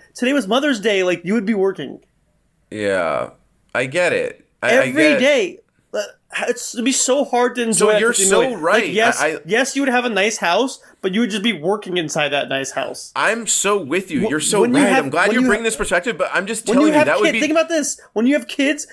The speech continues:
Speaker 1: you could never, like, coach them in a, in a
Speaker 2: <laughs>
Speaker 1: T-ball game because you'd
Speaker 2: The
Speaker 1: have
Speaker 2: best,
Speaker 1: to work every
Speaker 2: the
Speaker 1: day.
Speaker 2: best, Roman, the best part about this is that you're so right, but it, for the <laughs> true entertainment, if you were actually offered this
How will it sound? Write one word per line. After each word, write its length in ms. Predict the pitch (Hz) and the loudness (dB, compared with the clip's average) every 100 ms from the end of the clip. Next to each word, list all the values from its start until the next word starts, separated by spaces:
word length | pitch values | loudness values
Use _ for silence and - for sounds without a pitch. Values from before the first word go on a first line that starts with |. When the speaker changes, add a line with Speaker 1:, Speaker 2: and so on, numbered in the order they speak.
| - | -6
Speaker 1:
you 120 | - 247 | -2 0
could 120 | 226 | 0
never, 280 | 240 247 254 | 0 2 2
like, 200 | 247 247 | 0 -2
coach 320 | - 254 - | -4 -4 -2
them 160 | 247 | -2
in 120 | 233 226 | 0 2
a, 380 | 226 220 208 180 - _ | 4 4 2 -2 -12 _
in 140 | - 214 | -2 2
a 160 | 208 | 2
Speaker 2:
<laughs> 140 | - - | 0 -4
Speaker 1:
T-ball 520 | - 294 247 226 202 | 0 2 2 2 2
game 400 | 196 156 147 - _ | 0 -2 -6 -12 _
because 260 | 180 240 185 | -6 -2 0
you'd 120 | 226 | 0
Speaker 2:
The 60 | 196 | 2
Speaker 1:
have 240 | 208 220 | 2 2
Speaker 2:
best, 80 | 240 | 2
Speaker 1:
to 40 | 220 | 2
work 240 | 226 220 | 0 0
every 280 | 202 208 208 | 0 0 2
Speaker 2:
the 60 | 202 | 2
Speaker 1:
day. 40 | |
Speaker 2:
best, 300 | 226 254 - _ - 165 | 2 -2 -8 _ -16 -8
Roman, 280 | 151 180 139 | -2 -2 -2
the 60 | 123 | -2
best 240 | 196 214 | -2 -2
part 160 | 185 196 | -4 -2
about 200 | 160 127 | 0 0
this 180 | 131 131 | -2 -2
is 60 | |
that 120 | 139 151 | -2 0
you're 120 | 151 | -2
so 340 | - 170 208 | -2 -2 -2
right, 540 | 160 110 110 165 220 - - - - | -2 0 0 0 -4 -12 -20 -8 -2
but 280 | 170 - _ _ _ _ _ _ | -2 -4 _ _ _ _ _ _
it, 200 | 175 - | -10 -10
for 180 | - 208 | -4 -2
the 100 | 202 | -2
<laughs> 20 | |
true 460 | - - - 254 262 | -2 -4 0 0 0
entertainment, 720 | 220 240 254 208 165 208 240 - | 0 -2 -2 -2 -2 0 -2 -2
if 280 | 160 196 - | -6 -6 -4
you 80 | |
were 140 | 214 196 | 0 0
actually 440 | 143 165 175 175 | 0 -4 -4 -4
offered 380 | 120 120 - 156 | -2 -2 -6 -10
this 220 | 170 185 | -6 -6